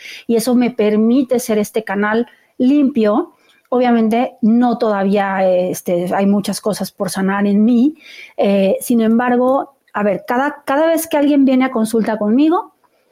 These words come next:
sanando la otra persona, sano yo también. Y además, eh, pues yo tengo un entrenamiento mental, de hecho es una formación que, que está, está a punto de salir, eh, su lanzamiento,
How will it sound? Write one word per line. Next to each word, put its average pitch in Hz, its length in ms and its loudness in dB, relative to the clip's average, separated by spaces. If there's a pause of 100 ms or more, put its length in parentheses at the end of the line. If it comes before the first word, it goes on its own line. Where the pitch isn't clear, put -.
(320)
sanando 269 460 2
la 294 140 0
otra 240 220 -2
persona, 330 380 0
sano 208 320 -2
yo 180 120 0
también. 143 400 -4 (460)
Y 262 100 2
además, 311 680 0
eh, 202 440 2
pues 202 140 0
yo 226 120 -2
tengo 247 320 2
un 233 180 2
entrenamiento 220 800 0
mental, 214 460 0 (140)
de 208 100 0
hecho 202 220 -2
es 208 160 -2
una 226 160 0
formación 214 720 0
que, 202 340 -2
que 190 160 -2
está, 208 560 -2
está - 200 -4
a 196 80 -6
punto 214 200 0
de 208 80 0
salir, 202 400 0 (420)
eh, 196 220 0
su 202 140 -2
lanzamiento, 220 640 0